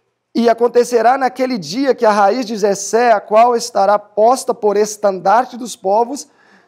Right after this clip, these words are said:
será buscada pelos gentios." Qual evento estamos falando aqui?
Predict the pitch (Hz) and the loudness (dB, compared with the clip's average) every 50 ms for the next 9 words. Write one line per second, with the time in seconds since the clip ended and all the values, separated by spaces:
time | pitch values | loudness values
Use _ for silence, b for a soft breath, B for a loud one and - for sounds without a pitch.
0 | b b b _ - - 208 202 220 247 214 214 220 214 - - 226 220 226 233 | b b b _ -6 -4 -2 0 0 0 0 -2 -6 -10 -6 -2 -2 0 0 0
1 | 233 240 226 233 220 180 226 226 220 196 - - - 262 285 262 196 156 - - | -2 -4 -4 -4 -4 -4 -4 -4 -6 -6 -10 -8 -6 -4 -4 -2 -4 -6 -8 -14
2 | - - 247 285 294 285 247 185 220 226 226 226 - 214 208 208 208 214 208 202 | -12 -8 -4 -2 0 0 0 -2 -4 -6 -6 -6 -8 -8 -8 -6 -4 -2 -2 -2
3 | 202 202 202 196 196 202 190 156 127 120 | -2 -2 -4 -4 -4 -4 -4 -4 -6 -10